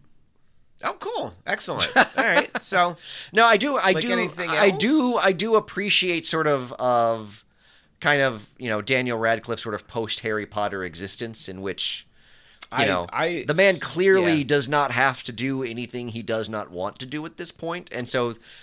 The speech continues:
Speaker 2: that he keeps embracing kind of these weird, quirky, independent little films.
Speaker 1: He's doing it right in many
Speaker 2: Yeah.
Speaker 1: ways, right? Like, you don't have to be the big guy for the rest of your career, 'cause he's actually pretty good. And I thought he was really
Speaker 2: He's a good
Speaker 1: good.
Speaker 2: actor, yeah.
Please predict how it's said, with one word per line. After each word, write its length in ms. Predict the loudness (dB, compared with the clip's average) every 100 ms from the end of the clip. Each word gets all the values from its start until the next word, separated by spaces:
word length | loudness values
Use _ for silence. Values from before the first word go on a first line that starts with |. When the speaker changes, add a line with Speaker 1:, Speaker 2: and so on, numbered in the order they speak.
| -20 _ -6
Speaker 2:
that 240 | 0 0
he 80 | 0
keeps 320 | -4 -8 -6
embracing 580 | -6 -2 -2 -2 -4 -4
kind 220 | -2 -2
of 100 | -4
these 220 | -6 -8
weird, 440 | -8 -8 -6 -8 -10
quirky, 880 | -10 -8 -8 -12 -10 -8 -8 -8 -10
independent 720 | -12 -10 -10 -10 -10 -12 -12
little 180 | -12 -12
films. 720 | -8 -6 -6 -10 -16 -18 -20 -12
Speaker 1:
He's 200 | -10 -8
doing 240 | -6 -6 -6
it 100 | -4
right 380 | -2 -2 -4 -10
in 140 | -4
many 100 | 0
Speaker 2:
Yeah. 160 | 0 0
Speaker 1:
ways, 300 | -6 -10 -6
right? 220 | -4 -4
Like, 140 | -6
you 60 | -6
don't 180 | -4 -4
have 120 | -4
to 60 | -8
be 260 | -12 -12 -12
the 160 | -12
big 260 | -10 -10 -8
guy 460 | -8 -6 -6 -6 -8
for 140 | -8
the 80 | -6
rest 220 | -6 -8
of 40 |
your 140 | -12 -12
career, 260 | -12 -12
'cause 120 | -10 -10
he's 120 | -10
actually 300 | -10 -10 -6
pretty 200 | -6 -6
good. 120 | -4
And 60 | -4
I 40 |
thought 140 | -4 -6
he 60 |
was 100 | -4
really 140 | 0 0
Speaker 2:
He's 80 |
a 40 | 2
good 120 | 4
Speaker 1:
good. 80 | 2
Speaker 2:
actor, 240 | 2 -6 -2
yeah. 200 | -2